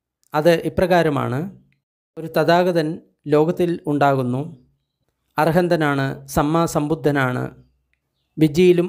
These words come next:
ആചരണത്തിലും സമ്പന്നനാണ്, പരിശുദ്ധൻ, ലോകത്തെ അറിയുന്ന വ്യക്തി,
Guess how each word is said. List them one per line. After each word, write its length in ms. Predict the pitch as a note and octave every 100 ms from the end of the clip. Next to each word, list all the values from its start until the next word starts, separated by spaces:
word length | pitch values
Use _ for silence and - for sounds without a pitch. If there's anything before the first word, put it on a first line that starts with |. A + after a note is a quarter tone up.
| -
ആചരണത്തിലും 640 | D3+ D3+ D#3+ E3 D#3+ D#3+ D#3+
സമ്പന്നനാണ്, 800 | D#3 C3+ D3+ D3+ C#3+ C3 B2+ B2+ B2+ - _ _ _ _ _ _ _ _ _ _
പരിശുദ്ധൻ, 560 | D#3+ D#3+ D#3+ F#3 E3+ D3+ C3 - -
ലോകത്തെ 440 | D3 D#3 F3 F3+ F3 -
അറിയുന്ന 440 | D3+ D3+ D#3+ D#3+ D3+ C#3+
വ്യക്തി, 400 | C#3 C#3+ C#3+ C#3